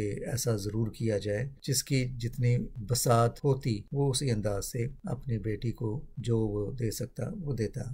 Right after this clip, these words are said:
जाहिर है जो बहुत अमीर होते वो अपने बसात के मुताबिक अपनी बेटी को जो वो दे सकते वो देते। जैसे कि हम पहला सलातीन नौ बाब की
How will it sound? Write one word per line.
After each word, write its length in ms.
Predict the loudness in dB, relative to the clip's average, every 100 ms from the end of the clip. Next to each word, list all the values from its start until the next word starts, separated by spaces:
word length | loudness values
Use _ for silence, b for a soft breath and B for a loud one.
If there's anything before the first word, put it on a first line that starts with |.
| -6 0
जाहिर 280 | 4 4
है 80 | 4
जो 320 | 2 0 -2 -6
बहुत 320 | 0 2 4 2
अमीर 260 | 2 4
होते 260 | 2 2 2
वो 220 | 2 2 0 -2 -6 -6
अपने 340 | -6 -2 0 0 -2 -6 -8
बसात 400 | -4 0 2 2
के 120 | 0 -4
मुताबिक 500 | -2 -4 -2 -4 -4
अपनी 300 | -2 0 -2 -4 -6
बेटी 280 | -2 -2 -2
को 260 | -2 -2 -4 -6 -2
जो 160 | 2
वो 80 | 4
दे 160 | 2 0
सकते 280 | -4 -6 -4
वो 140 | -2
देते। 340 | -4 -4 -4 -6 4
जैसे 260 | 6 6 4
कि 80 |
हम 140 | 2 2 0
पहला 200 | 2 4 6
सलातीन 600 | 4 2 2 0 0 -2 -2
नौ 340 | 2 4 4 4
बाब 280 | 2 0 -2
की 200 | -2